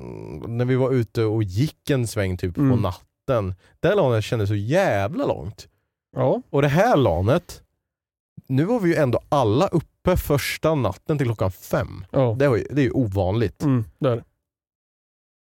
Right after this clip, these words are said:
Speaker 1: Och sen alla uppe ganska tidigt på lördagen och, och ändå höll på in på natten
Speaker 2: Jag var uppe vid
Speaker 1: till söndag.
Speaker 2: tio på lördag, tror jag, va?
Speaker 1: Ja.
Speaker 2: Eller nio.
Speaker 1: Ja, men där. Och så satt vi och
Speaker 2: Ja.
Speaker 1: gamea hela dagen.
Speaker 2: Mm.
Speaker 1: Och så, men ändå går det så jävla fort. Är det för att man har kul?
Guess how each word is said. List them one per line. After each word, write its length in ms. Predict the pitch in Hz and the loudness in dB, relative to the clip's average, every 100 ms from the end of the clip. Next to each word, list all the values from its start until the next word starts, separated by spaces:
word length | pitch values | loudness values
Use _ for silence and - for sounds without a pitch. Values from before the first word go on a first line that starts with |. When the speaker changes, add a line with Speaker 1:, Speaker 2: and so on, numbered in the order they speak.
| _ - | _ -2
Speaker 1:
Och 140 | 131 | 0
sen 200 | 120 113 | 2 0
alla 260 | - 113 110 | 2 2 4
uppe 260 | 127 - 156 | 2 2 2
ganska 380 | 180 131 - | 4 2 0
tidigt 360 | 185 196 143 143 | 0 2 2 2
på 60 | 156 | 2
lördagen 420 | 131 110 113 120 | 4 4 4 2
och, 140 | 117 - | -2 -2
och 260 | 135 131 | -2 0
ändå 240 | 135 120 135 | 0 2 2
höll 120 | 185 | 2
på 180 | - 113 | 0 0
in 100 | 98 | 2
på 80 | 104 | 2
natten 500 | 92 - 95 95 95 | 0 0 0 2 2
Speaker 2:
Jag 80 | 147 | 2
var 80 | 165 | 0
uppe 160 | 160 | 0
vid 100 | 139 | 0
Speaker 1:
till 120 | 131 | 0
söndag. 300 | 107 160 139 123 | 2 2 2 2
Speaker 2:
tio 160 | 156 - | 0 -2
på 280 | 156 143 151 | -2 0 -2
lördag, 340 | 139 135 143 | -2 -2 -4
tror 140 | - 143 | -4 -4
jag, 60 | |
va? 120 | 151 143 | -4 -6
Speaker 1:
Ja. 300 | 104 110 123 | -4 -2 0
Speaker 2:
Eller 120 | 151 | 2
nio. 420 | 147 151 135 127 131 - _ | 2 2 0 -2 -4 -10 _
Speaker 1:
Ja, 280 | - 156 175 | -4 -2 0
men 140 | 180 180 | 0 0
där. 160 | 113 | 2
Och 80 | 110 | 0
så 120 | - | -2
satt 160 | 156 160 | -2 0
vi 120 | 175 | 2
och 60 | 165 139 | 4 2
Speaker 2:
Ja. 60 | |
Speaker 1:
gamea 360 | 143 180 139 123 | 2 2 2 2
hela 100 | 117 | 2
dagen. 180 | 101 90 - | 0 -2 -4
Speaker 2:
Mm. 220 | 180 143 123 - | -2 0 -2 -8
Speaker 1:
Och 100 | 170 | -6
så, 80 | 214 | -4
men 240 | 214 220 | -2 -2
ändå 200 | 208 185 | 0 0
går 120 | 185 208 | 2 0
det 40 | |
så 120 | - 160 - | -2 -8 -10
jävla 260 | 269 123 131 | -8 -6 -6
fort. 260 | 165 - - | -6 -6 0
Är 140 | 165 | 0
det 60 | 165 | 0
för 80 | 247 | 0
att 40 | |
man 80 | 214 | 0
har 120 | 120 | 0
kul? 240 | - 87 | 0 -2